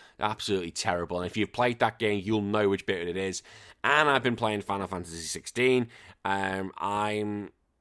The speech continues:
I'm basically up to, if you, this isn't a spoiler, if you play, if you've seen, like, when they released a big demo, and I actually covered it as one of my D L C episodes,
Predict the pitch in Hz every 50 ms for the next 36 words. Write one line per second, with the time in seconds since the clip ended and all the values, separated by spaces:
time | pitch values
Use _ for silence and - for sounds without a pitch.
0 | _ _ - - 107 107 110 - 135 151 156 - 175 160 - 170 175 - - 135
1 | 135 - - - - - 147 139 139 131 127 127 123 120 117 - - 107 - -
2 | 120 113 - _ _ _ _ _ _ - - 110 107 - 135 135 151 143 127 -
3 | - - - 110 104 104 110 113 104 87 - - - - - - - - - _
4 | - 104 - - 110 104 - - - - 120 120 127 131 135 131 131 - 113 120
5 | 127 117 - - - 135 139 139 131 127 123 107 120 117 113 110 107 107 107 107
6 | - - 104 - 104 92 - - - 95 98 110 120 117 101 123 120 120 123 135
7 | - - 151 143 123 - 123 113 113 123 127 123 - 78 - 104 107 98 92 104
8 | 101 101 98 95 90 - 101 92 92 95 - - 104 101 104 - - - - 135
9 | 135 139 143 - - - -